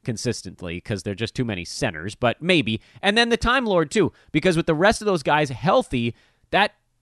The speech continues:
creates a, a tougher inroad for him at the center spot. It seemed like they wanted to get him fourteen, fifteen minutes a game, and that was actually enough, but that number trended down in their last one, and that's not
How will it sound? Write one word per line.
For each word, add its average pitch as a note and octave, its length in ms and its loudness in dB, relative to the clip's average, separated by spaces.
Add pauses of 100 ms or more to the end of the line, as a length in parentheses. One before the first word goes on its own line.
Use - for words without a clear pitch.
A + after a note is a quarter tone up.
(260)
creates E3+ 520 -2
a, D3+ 280 0 (100)
a C#3 320 -2
tougher D#3+ 640 -2 (840)
inroad F#3 520 4
for A#2 160 -2
him G#2 400 -6 (360)
at F3 200 -2
the D3+ 80 -2
center F#3 360 0
spot. F2+ 360 -4
It - 80 -8
seemed C#4+ 160 -2
like F4 160 2
they D#4+ 80 2
wanted D#4+ 300 4
to A#3+ 60 -4
get A#3+ 200 4
him A3+ 80 -2
fourteen, E3+ 420 -2
fifteen D#3+ 340 -2
minutes D#3 220 -2
a C#3+ 60 -6
game, F#3+ 200 2
and D3+ 60 -4
that D#3 60 2
was E3 100 0
actually E3+ 300 2
enough, D3+ 500 2 (300)
but B2+ 100 -4
that G3+ 140 4
number F#3 140 2
trended D3 420 0
down C3 520 0
in B2 140 -2
their A2+ 160 -2
last G2 300 -4
one, G#2 180 -4
and A2 160 -10
that's E3 240 -2
not E3+ 320 2